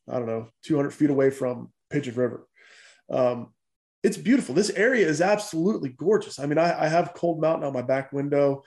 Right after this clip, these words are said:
Um, you know, I love taking my girls out in the woods. I love exploring the wilderness and teaching them about the, you know, the woods and nature and stuff like that. Um,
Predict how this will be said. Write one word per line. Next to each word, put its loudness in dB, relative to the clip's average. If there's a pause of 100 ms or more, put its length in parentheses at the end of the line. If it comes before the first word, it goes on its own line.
(380)
Um, 0
you 0
know, 4
I 2
love 2
taking -2
my 0
girls 0
out 0
in -10
the -6
woods. 0
I -2
love 0
exploring 0
the -6
wilderness 0 (320)
and -8
teaching -6
them 0
about 0
the, -8
you -4
know, -4
the -10
woods 2
and -8
nature -2
and -10
stuff -12
like -12
that. -4 (560)
Um, -2